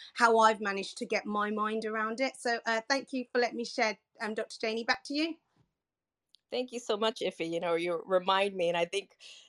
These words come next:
Speaker 2: everyone here at the breakfast table can also be reminded of some of the things that we literally heard, <laughs> uh, from our childhood. And I was thinking about, "Money doesn't grow on trees," right? I'm sure I'm not the only one that heard that. But a couple of, uh,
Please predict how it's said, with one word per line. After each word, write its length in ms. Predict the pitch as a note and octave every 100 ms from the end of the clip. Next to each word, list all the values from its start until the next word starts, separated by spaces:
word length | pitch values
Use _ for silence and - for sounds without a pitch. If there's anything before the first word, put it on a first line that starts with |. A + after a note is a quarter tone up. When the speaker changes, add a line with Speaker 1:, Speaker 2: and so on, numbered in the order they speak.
| -
Speaker 2:
everyone 400 | G#3 A3+ G#3+ G#3
here 160 | A#3+ G#3+
at 80 |
the 80 | G3+
breakfast 440 | F3+ G#3 A#3 A3 -
table 180 | G#3
can 100 | G3+
also 220 | G3+ G#3 F#3
be 80 |
reminded 500 | G3+ F#3 G3 G3 F#3
of 80 | F3+
some 200 | - G3+
of 40 | G3
the 80 | F#3
things 280 | G3 F#3+
that 160 | F3 E3+
we 140 | F3+
literally 500 | F3+ A3+ F#4 D#4 G3
heard, 440 | F3+ G#3 F#3 F3+ C4
<laughs> 60 | B3+
uh, 160 | A3+ G3+
from 300 | A#3 G#3 F#3+
our 140 | G3 G3
childhood. 360 | - F#3 F#3+
And 100 | F3
I 80 | F3
was 140 | G3+
thinking 200 | - F#3+
about, 200 | F#3+ F3+
"Money 180 | C4 A#4+
doesn't 260 | G#4+ A4 G4+
grow 240 | E4 G4
on 120 | F#4 F#4
trees," 480 | - F4 C#4 B3 G#3+
right? 240 | A3+ A3+
I'm 100 | G#3+ -
sure 240 | - A#3+
I'm 100 | A3+
not 140 | A3 -
the 100 | G#3
only 180 | A3 G#3
one 160 | G3+
that 100 | F#3 G#3
heard 240 | G3+ F#3
that. 260 | E3 D#3+ - _ - _ -
But 120 | A3+
a 40 | A3
couple 400 | D4 B3+ B3+ A3+
of, 200 | A3
uh, 100 | G3+